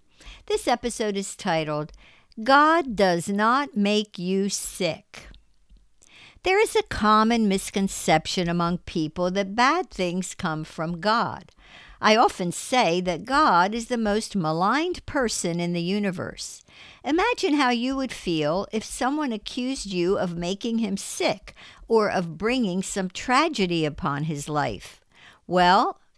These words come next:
God is a person and he has feelings too. So the next time you're tempted to blame God for bad things, think twice.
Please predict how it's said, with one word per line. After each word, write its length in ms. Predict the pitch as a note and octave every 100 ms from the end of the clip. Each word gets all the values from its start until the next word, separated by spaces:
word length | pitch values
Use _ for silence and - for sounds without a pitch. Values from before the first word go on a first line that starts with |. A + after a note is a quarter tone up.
| -
God 320 | F#3+ D#4+ G#4 F#3
is 180 | F#3+
a 60 | F3
person 640 | - D3+ C#3 - B3+ E4
and 180 | D#4+ C#4
he 220 | D4+ G#4
has 180 | E4+ G#3
feelings 540 | - E3 D3+ F#3 - -
too. 460 | G4+ G4+ D#3+ - - - - -
So 200 | - C#4+
the 120 | D4+
next 320 | E4+ B4+ - -
time 280 | A3+ F#3+
you're 140 | F#3+ F3
tempted 480 | - A#3+ B3 E3 -
to 100 | E3+
blame 360 | E3+ G3+ G#3+
God 400 | E3+ G3+ C4 E3+
for 200 | - D#3+
bad 440 | D3+ E3 F#3+ B3+ -
things, 720 | - B3 F#3 C#3 D#3 - -
think 600 | - - D4 D#4+ F4+ -
twice. 800 | - - G3 C#3+ - - - -